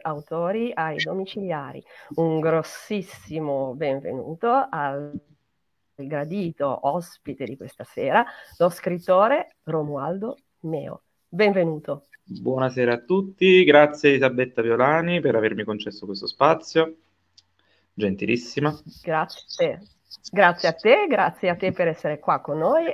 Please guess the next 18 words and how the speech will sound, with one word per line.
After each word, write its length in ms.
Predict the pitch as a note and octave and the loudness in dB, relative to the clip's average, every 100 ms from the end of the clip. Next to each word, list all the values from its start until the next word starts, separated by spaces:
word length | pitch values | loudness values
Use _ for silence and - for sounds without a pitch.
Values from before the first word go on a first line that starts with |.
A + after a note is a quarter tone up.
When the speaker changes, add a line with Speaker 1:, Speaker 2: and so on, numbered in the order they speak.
| - | -4
Speaker 1:
per 120 | D#3 | -4
me 300 | D#3+ E3+ A3+ | 0 0 0
è 140 | - E3 | -2 -4
un 160 | D3+ | -4
immenso, 800 | D3+ D3 D3+ A#3+ F4 - - - - | -6 -4 2 2 0 -6 -12 -12 -10
immenso 540 | F#3 D3 B2 - - - | -10 -8 -8 -10 -18 -14
piacere. 500 | - C#3 - - - - - - - - - E3+ - | -12 -12 -12 -18 -18 -20 -20 -20 -20 -18 -20 -16 2
Romualdo 640 | F#3+ F#3+ G#3 G#3 F#3 F#3 | 6 8 10 8 6 -2
Meo 460 | F3+ F3+ G3+ D4 C#4+ | -4 -4 0 0 2
è 280 | G3+ F#3 F3+ | 0 2 0
in 120 | F3 | 0
collegamento 840 | G3 E3+ E3+ D#3+ D#3+ D#3 D3+ - | -6 -6 -6 -8 -8 -10 -12 -18
con 200 | - C#3+ | -18 -16
noi 600 | D3+ F3 A#3+ G#3+ G#3 G#3 _ _ _ | -12 -12 -10 -10 -12 _ _ _ _
dalla 600 | G#3 E3+ - B1 C#2+ - | -20 -18 -16 -12 -10 -12
splendida 1120 | - - - _ - G#3+ A3+ A#3 A#3+ B3+ B3+ | -14 -20 -20 _ -6 0 2 2 0 0 0
città 800 | - - - F3 - F3 G3 - - | 2 2 0 -6 0 2 2 -2 -8
di 400 | E3 E3+ A#3+ | -8 -6 -6